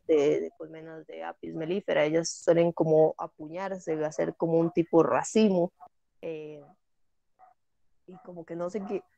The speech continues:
no se quieren ir, entonces sí llamar a los bomberos o algún apicultor local que pueda darles algún manejo específico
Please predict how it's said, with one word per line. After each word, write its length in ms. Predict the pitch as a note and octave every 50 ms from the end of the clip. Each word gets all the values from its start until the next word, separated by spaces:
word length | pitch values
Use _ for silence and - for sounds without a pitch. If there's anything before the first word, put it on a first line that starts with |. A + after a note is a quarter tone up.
| _ _ - - -
no 120 | F#3+ F#3
se 100 | F#3+ G3+ F3+
quieren 300 | - G3+ G3 G3+ G#3 A3+
ir, 200 | B3+ C4+ C#4 A#3+
entonces 520 | G3 G3 - E3 E3+ - - F3 E3+ E3+
sí 460 | - - - - - - E3+ D#3+ D#3+
llamar 280 | D#3 D#3 D#3 D#3 D#3+ D#3+
a 20 | E3
los 160 | E3 E3 E3
bomberos 480 | E3 E3 E3+ F#3 G#3+ A3+ A3+ A3+ - -
o 40 |
algún 540 | F#3 E3+ F3 E3+ E3 E3+ F3 F3 F3 F3 F3+ -
apicultor 880 | - - - - E3 - - D3+ D3 - - D#3+ E3 E3 E3 E3 E3 D#3 - - _ _ _ _
local 520 | - F3+ E3 D#3 - - A3 B3 C4 B3 -
que 200 | - F3 E3 D#3+
pueda 360 | - _ D#3 D#3+ D#3+ D#3+ D#3+ D#3+
darles 380 | D#3+ D#3 D#3 D#3+ D#3+ D#3+ -
algún 260 | E3 E3 D#3+ D#3+ D#3+ E3
manejo 440 | D#3 D#3 D#3 C#3+ - - - - - _ _ _ _ _ _ _ _ _ _ _ _
específico 720 | E3+ D#3+ - _ E3+ E3 - E3 D#3 - - - _